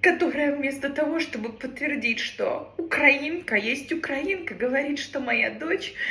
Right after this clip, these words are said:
оказывается, имеет британское подданство,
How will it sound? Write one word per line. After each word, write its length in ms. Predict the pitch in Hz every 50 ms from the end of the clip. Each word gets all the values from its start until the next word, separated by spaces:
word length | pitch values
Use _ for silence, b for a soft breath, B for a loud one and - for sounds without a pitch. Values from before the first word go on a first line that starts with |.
| B B B
оказывается, 920 | B 247 254 - 294 302 302 294 302 277 247 247 247 - - - - 214 208
имеет 340 | 214 233 254 320 339 277 220
британское 680 | - 240 233 - 285 254 - - - - - 254 254
подданство, 1000 | 262 - - - 370 359 320 202 190 185 - - - - - - - - - -